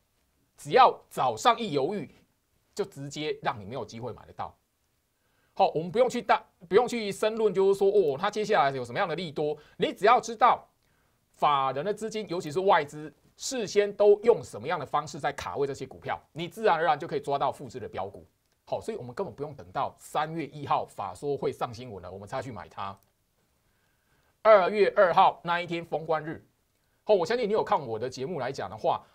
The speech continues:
包含了二月二号封关的前一天，好，我们就有一批的个股把它获利了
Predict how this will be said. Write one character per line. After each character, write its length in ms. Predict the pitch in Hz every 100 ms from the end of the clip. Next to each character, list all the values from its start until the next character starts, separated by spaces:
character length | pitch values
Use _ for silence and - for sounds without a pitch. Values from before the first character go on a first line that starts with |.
| -
包 240 | 226 226
含 200 | 233 147
了 120 | 165 -
二 140 | - 254
月 140 | 240
二 160 | 240 220
号 320 | 226 - - _ _ - _ _
封 380 | - 208 208 208
关 240 | 202 190
的 100 | 170
前 240 | 135 139 143
一 80 |
天， 300 | 147 147 135 - _ _ _ _ _
好， 200 | - 123 -
我 80 |
们 120 | 127 147
就 280 | 190 151
有 160 | 120 120
一 60 | 160
批 380 | - 156 156
的 140 | 143 135
个 200 | - 156
股 320 | - 95 92 98
把 100 | 101
它 100 | 107
获 200 | 170 139
利 160 | 139
了 180 | 98 -